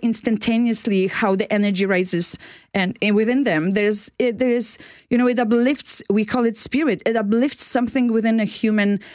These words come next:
and the, people experience it. And then I, um, call back to them as to, you see, if you were laughing this, in this moment, were you capable of worrying about your, uh, future or about your past?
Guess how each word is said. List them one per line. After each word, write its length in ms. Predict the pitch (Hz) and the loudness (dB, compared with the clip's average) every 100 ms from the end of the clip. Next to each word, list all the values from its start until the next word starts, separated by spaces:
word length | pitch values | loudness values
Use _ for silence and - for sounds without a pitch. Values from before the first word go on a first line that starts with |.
| - | -8
and 240 | - 208 202 | -2 0 -2
the, 140 | 220 - | -4 -4
people 180 | 254 262 | -2 -2
experience 580 | 220 - 254 277 226 | -4 -2 -2 0 0
it. 140 | 226 - | -2 -2
And 220 | 214 208 | -2 0
then 200 | 220 220 | 0 0
I, 340 | 208 202 208 214 - - - | 0 0 -2 -6 -20 -16 -4
um, 480 | 208 190 180 180 - _ - - | 0 2 2 0 -4 _ -18 -4
call 280 | 240 214 | 0 0
back 380 | 190 208 226 233 - | 0 0 -2 -4 -4
to 120 | 220 | -2
them 380 | 202 196 185 196 | 0 0 0 0
as 220 | 202 185 | -2 -2
to, 140 | - 202 | -2 0
you 160 | 202 | 0
see, 420 | 208 - 226 220 214 - - _ - | 0 0 2 0 -2 -10 -20 _ -2
if 200 | 220 220 | -2 0
you 200 | 226 277 | 0 2
were 140 | 247 | 2
laughing 420 | 220 190 202 214 | 2 0 2 0
this, 220 | 208 202 208 - | 0 -2 -2 -2
in 100 | 214 | 0
this 160 | 208 | 0
moment, 320 | 214 302 233 220 | 0 0 0 0
were 80 | |
you 140 | 240 247 | 0 0
capable 520 | - 254 262 226 240 | -2 -2 0 0 0
of 140 | 220 208 | 0 2
worrying 340 | 240 254 233 | 2 2 2
about 360 | 226 226 220 - | 0 0 0 0
your, 300 | 220 220 220 | 2 2 2
uh, 120 | 202 | 0
future 460 | 196 285 - 190 165 | 0 -2 0 0 2
or 320 | 190 185 180 | 2 2 2
about 240 | 202 202 | 2 0
your 100 | 202 | 0
past? 440 | 208 330 180 - | 0 -2 -2 -4